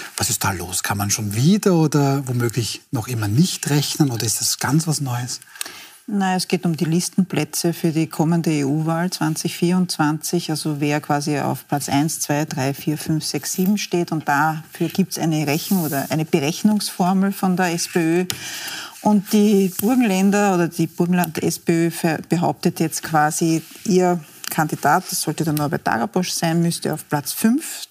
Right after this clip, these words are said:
Speaker 2: der Liste stehen, der Wahlliste stehen. Und tatsächlich gibt aber die Bundes-S P Ö ihm nur Platz sieben, was also quasi für ihn nicht besonders aussichtsreich
Speaker 1: Mhm.
Speaker 2: ist, dass er es da den Sprung in das E-U-Parlament schaffen könnte.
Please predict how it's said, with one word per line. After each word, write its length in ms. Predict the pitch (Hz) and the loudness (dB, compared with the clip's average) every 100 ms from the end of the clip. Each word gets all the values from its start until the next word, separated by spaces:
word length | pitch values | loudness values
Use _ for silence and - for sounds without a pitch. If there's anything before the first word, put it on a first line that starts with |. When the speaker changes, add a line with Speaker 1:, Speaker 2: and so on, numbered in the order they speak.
| - | 0
Speaker 2:
der 180 | 196 | 0
Liste 440 | 196 208 208 - 233 | 2 0 -2 -2 -4
stehen, 320 | - 185 190 | -2 0 2
der 120 | 185 | 2
Wahlliste 520 | 180 175 170 175 - | 2 2 2 -2 -4
stehen. 360 | 170 - 160 165 | -6 -2 -2 0
Und 120 | 160 | -2
tatsächlich 640 | 156 135 - 139 - 156 - - - - - | -4 -4 -4 -4 -4 -4 -6 -14 -14 -14 -8
gibt 240 | 165 - | -8 -2
aber 140 | 160 156 | -2 0
die 120 | 160 | -2
Bundes-S 580 | - 165 175 170 - 165 | 2 2 2 0 -2 0
P 100 | - | 0
Ö 100 | 156 | 2
ihm 100 | 165 | 2
nur 160 | 160 170 | 0 -2
Platz 420 | - 151 - - | 0 -2 -2 0
sieben, 460 | 185 175 165 151 127 | 2 2 2 -2 -4
was 300 | - - - _ _ - - | -6 -6 -8 _ _ -14 -8
also 320 | 196 156 147 | -6 -2 -4
quasi 340 | - - 147 147 | -2 -2 -2 -2
für 120 | - | -2
ihn 200 | 135 151 | 0 2
nicht 220 | 156 - | 0 -2
besonders 400 | 160 151 151 151 | -2 0 -2 -2
aussichtsreich 800 | 147 147 175 - 156 139 151 - | -2 -2 -4 -4 -2 -2 -2 -2
Speaker 1:
Mhm. 80 | 175 | -2
Speaker 2:
ist, 240 | - 117 | -2 -2
dass 160 | 156 151 | -2 -2
er 80 | 160 | -2
es 140 | - | 0
da 260 | 151 131 147 | 2 2 2
den 160 | 156 | 0
Sprung 320 | 156 - 151 | -4 -2 0
in 100 | 156 | 0
das 200 | 147 147 | 0 -2
E-U-Parlament 640 | - 147 151 147 151 147 143 | -2 -2 0 0 0 0 -2
schaffen 400 | - - - 156 | -2 -4 -4 -4
könnte. 400 | - 156 156 165 | -2 -2 0 -2